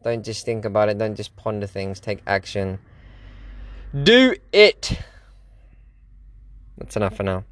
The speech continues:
That was really motivational, wasn't it? Do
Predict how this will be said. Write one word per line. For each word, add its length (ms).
That 120
was 160
really 220
motivational, 540
wasn't 240
it? 60
Do 220